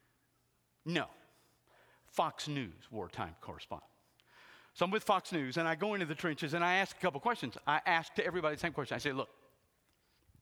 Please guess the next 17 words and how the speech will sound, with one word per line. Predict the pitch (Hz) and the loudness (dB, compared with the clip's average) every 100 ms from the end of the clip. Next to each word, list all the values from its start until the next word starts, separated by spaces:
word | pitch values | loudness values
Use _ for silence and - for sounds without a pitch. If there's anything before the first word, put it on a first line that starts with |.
| _ - - _ _ _ _ _ _ _ - - _ - - - - _ _ _ _ _ _ _ _ _ _ | _ -20 -20 _ _ _ _ _ _ _ -20 -20 _ -20 -20 -20 -20 _ _ _ _ _ _ _ _ _ _
is | 143 | -6
your | 196 170 | -4 -6
God | 143 - 104 - _ _ _ _ _ _ _ _ _ _ _ _ | -10 -12 -18 -20 _ _ _ _ _ _ _ _ _ _ _ _
bigger | 147 127 107 - _ _ _ _ _ _ _ - _ - | -8 -6 -10 -14 _ _ _ _ _ _ _ -20 _ -10
than | 107 | -8
that | 107 87 - | -6 -8 -8
guy?" | - - - _ _ _ _ _ _ _ _ _ _ _ _ _ - | -14 -14 -18 _ _ _ _ _ _ _ _ _ _ _ _ _ -8
Every | 156 127 | -6 -6
one | 131 | -8
of | 185 | -8
them | 101 101 | -8 -10
are | |
going | 95 113 117 | -6 -6 -6
to | |
say, | - 95 78 - _ _ _ _ _ | -4 -6 -8 -14 _ _ _ _ _
"Yeah, | - - - - _ _ _ _ - | -6 -6 -8 -12 _ _ _ _ -6
sure." | 330 - | -4 -4